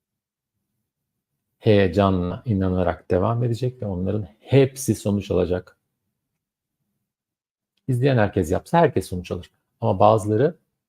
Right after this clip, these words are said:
direnci yeniden üretmek için, kuvvetlendirmek için bile bu yönteme sarılıyor. Anlatabiliyor muyum? Yöntem aslında oradan kurtulmanız için garantili bir yöntem.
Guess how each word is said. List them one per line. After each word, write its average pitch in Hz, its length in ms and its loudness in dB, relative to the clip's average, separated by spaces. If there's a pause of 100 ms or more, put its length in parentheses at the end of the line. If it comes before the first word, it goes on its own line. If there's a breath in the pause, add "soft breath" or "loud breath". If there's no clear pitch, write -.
(760)
direnci 101 960 -2 (360)
yeniden 95 400 0
üretmek 90 480 -4
için, 90 260 -12
kuvvetlendirmek 95 920 -4
için 143 300 -4
bile 107 260 2
bu 90 260 -4
yönteme 90 420 -4
sarılıyor. 80 520 -8 (840)
Anlatabiliyor 104 420 -4
muyum? 92 200 -8 (320)
Yöntem 90 440 -2
aslında 107 640 -4 (580)
oradan 101 320 -2
kurtulmanız 101 580 -4
için 156 340 -10 (1400)
garantili 101 540 4
bir 90 60 -2
yöntem. 143 440 -6